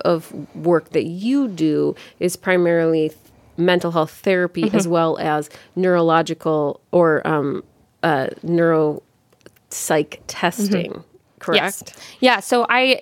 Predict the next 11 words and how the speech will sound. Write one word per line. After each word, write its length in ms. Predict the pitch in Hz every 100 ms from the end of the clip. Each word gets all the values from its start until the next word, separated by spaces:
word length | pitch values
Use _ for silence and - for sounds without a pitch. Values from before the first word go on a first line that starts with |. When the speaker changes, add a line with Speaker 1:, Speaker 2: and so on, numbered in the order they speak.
| -
Speaker 2:
don't 240 | 214 226
specialize 420 | - 208 208 190
in 240 | 190 185 180
neuropsychology, 760 | 170 170 196 - 190 190 196
but 120 | 190 185
I 80 |
do 180 | 180 214
have 180 | 214 214
experience 480 | 185 - 180 175 -
with 160 | 180 185
neuropsychological 1080 | 180 175 - 175 185 165 185 - 180 180